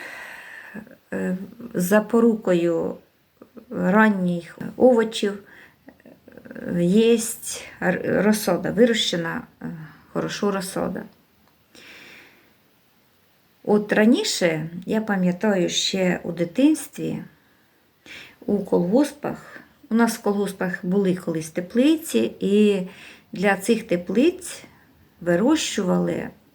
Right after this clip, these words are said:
розсаду, а вирощували розсаду в парниках. Робили такі парники із, е, е, віконних рам, і ці парники, вони вкопувалися в землю.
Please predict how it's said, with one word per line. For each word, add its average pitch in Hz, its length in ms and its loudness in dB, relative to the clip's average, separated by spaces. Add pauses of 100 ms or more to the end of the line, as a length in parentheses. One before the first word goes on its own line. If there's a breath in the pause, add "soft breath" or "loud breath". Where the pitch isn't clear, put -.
(240)
розсаду, 180 720 0 (100)
а 180 80 -6
вирощували 196 680 2
розсаду 233 720 -2
в - 120 -20
парниках. 220 840 0 (480 loud breath)
Робили 196 420 2
такі 175 300 -6
парники 180 640 0
із, 180 600 -4
е, 175 360 -2 (880)
е, 170 360 -8
віконних 190 640 2
рам, 339 340 2 (1900 soft breath)
і 226 240 4
ці 247 420 2
парники, 196 760 2
вони 208 520 6
вкопувалися 196 960 -4
в 175 60 -8
землю. 170 560 0